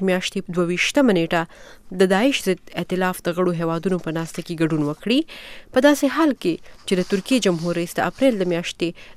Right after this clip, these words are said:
د ریفرنډم نه د مخه د خپل جمهوري ریاست د قدرت د زیاتولو لپاره مبارزه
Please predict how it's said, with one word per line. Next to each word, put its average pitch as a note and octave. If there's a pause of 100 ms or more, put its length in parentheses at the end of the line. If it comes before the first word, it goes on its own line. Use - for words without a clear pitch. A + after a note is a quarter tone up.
(140)
د F#3
ریفرنډم B3
نه D#3+
د E3+
مخه - (420)
د F#3+
خپل C#4
جمهوري G3+
ریاست F#3
د F3
قدرت G3
د E3
زیاتولو E3+
لپاره F3+
مبارزه E3